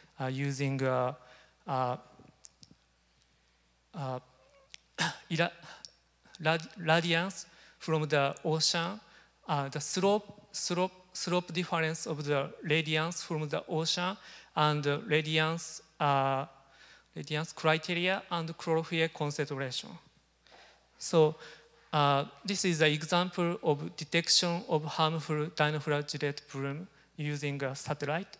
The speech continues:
This is a, a chlorophyll image. Uh, that the red color means a high chlorophyll concentration.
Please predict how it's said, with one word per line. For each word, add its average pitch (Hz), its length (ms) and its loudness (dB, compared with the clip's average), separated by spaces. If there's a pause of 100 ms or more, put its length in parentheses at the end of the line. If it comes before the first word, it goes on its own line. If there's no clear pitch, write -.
(560)
This 214 160 -2
is 165 200 0
a, 143 240 2 (360)
a 143 240 0
chlorophyll 165 640 4 (140)
image. 156 540 -2 (500)
Uh, 147 320 2 (1160)
that 185 160 -2 (680)
the 151 320 0 (340)
red 185 280 2
color 170 380 6
means 151 400 -2
a 131 80 0
high 151 320 -4
chlorophyll 147 640 0
concentration. 151 960 -4